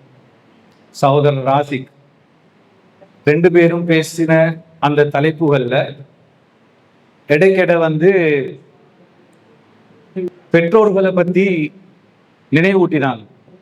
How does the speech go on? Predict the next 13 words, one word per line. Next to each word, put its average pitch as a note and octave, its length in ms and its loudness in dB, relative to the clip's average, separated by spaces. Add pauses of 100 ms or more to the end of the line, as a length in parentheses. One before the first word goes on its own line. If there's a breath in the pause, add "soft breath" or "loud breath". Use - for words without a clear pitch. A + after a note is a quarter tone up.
(320)
அதாவது D3+ 260 2 (100)
மார்க்க E3+ 360 0
ரீதியாக C#3 420 0 (1400)
சில்மி F3 320 2
மௌலவி D#3+ 420 0
வந்து D3+ 240 0 (2250)
அல்லாஹ் F3+ 320 2
அடுத்ததாக, D3 560 0 (100)
அதாவது D3 400 0 (300)
"வகலா D#3+ 340 0 (100)
ரப்புக D3+ 320 -10 (140)
அல்லா D3+ 220 -2 (140)
தஅபுது D#3 420 2